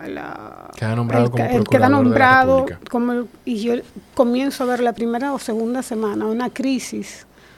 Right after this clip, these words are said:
Speaker 1: que se genera. Y yo llamo a una persona interna y le digo, "¿Qué está pasando aquí? ¿Qué disparate fue este?".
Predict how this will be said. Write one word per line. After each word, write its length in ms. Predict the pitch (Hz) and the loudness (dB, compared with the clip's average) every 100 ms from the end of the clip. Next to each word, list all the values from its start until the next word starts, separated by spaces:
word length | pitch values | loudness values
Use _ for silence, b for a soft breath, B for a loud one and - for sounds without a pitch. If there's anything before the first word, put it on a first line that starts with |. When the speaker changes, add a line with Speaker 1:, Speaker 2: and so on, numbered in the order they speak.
| B B B B _ - | B B B B _ -2
Speaker 1:
que 140 | 247 | -2
se 200 | - 233 | -2 -4
genera. 560 | 233 226 214 202 175 - B B B _ _ _ _ _ - - _ _ | -2 -2 -2 -2 -6 -12 B B B _ _ _ _ _ -20 -20 _ _
Y 220 | 254 226 214 | -4 -2 -2
yo 140 | 220 | -2
llamo 680 | 220 233 214 226 220 220 320 _ _ _ _ _ - - 135 - - | 0 0 2 0 -2 -4 -6 _ _ _ _ _ -18 -10 -10 -10 -6
a 140 | 240 214 | 0 2
una 280 | 214 240 220 | 2 0 -2
persona 460 | 240 - 220 208 | -6 -4 -4 -2
interna 600 | 220 208 208 190 214 - - - | -2 -4 -6 -6 -10 -12 -18 -10
y 120 | 277 | -6
le 160 | 220 214 | -4 -6
digo, 480 | 226 226 220 - - _ _ _ - _ - - _ - | -8 -10 -10 -12 -14 _ _ _ -20 _ -20 -20 _ -16
"¿Qué 240 | - 226 | -8 -8
está 400 | 208 - - - - | -8 -12 -16 -16 -16
pasando 1160 | - - - - - - - - - 269 262 285 | -14 -12 -6 0 2 2 -4 -16 2 6 8 6
aquí? 340 | 262 - 320 349 | 2 -2 -4 0
¿Qué 120 | - | 4
disparate 720 | 403 403 415 330 - - 294 | 6 6 4 -4 -4 -6 -8
fue 420 | 302 302 330 349 | -6 -4 0 0
este?". 320 | 330 220 254 | 0 -4 -10